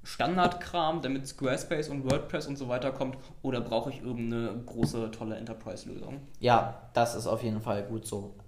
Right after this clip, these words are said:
Speaker 2: Ich glaube auch, selbst das, was du eben beim Standardkram bekommst, oder sei es jetzt auch zum Beispiel eben Google Analytics als
Speaker 1: Ja.
Speaker 2: durchaus ja sehr weit verbreitetes Tool, ähm, selbst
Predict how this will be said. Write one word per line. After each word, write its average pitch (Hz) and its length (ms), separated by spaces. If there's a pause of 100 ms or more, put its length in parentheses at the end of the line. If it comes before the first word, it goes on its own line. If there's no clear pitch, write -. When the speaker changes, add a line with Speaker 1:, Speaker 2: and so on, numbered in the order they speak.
Speaker 2:
Ich 123 160
glaube 143 440
auch, 127 280 (280)
selbst 139 600
das, 127 240
was 131 220
du 131 100
eben 117 500
beim 110 220
Standardkram 120 1000
bekommst, 117 640 (540)
oder 120 280
sei 117 220
es 110 100
jetzt 120 180
auch 113 100
zum 113 180
Beispiel 110 340
eben 113 180
Google 135 260
Analytics 104 680 (100)
als 196 520 (120)
Speaker 1:
Ja. 135 260 (220)
Speaker 2:
durchaus 127 300
ja 127 80
sehr 123 180
weit 160 200
verbreitetes 117 760
Tool, 107 460 (180)
ähm, 107 360 (320)
selbst - 420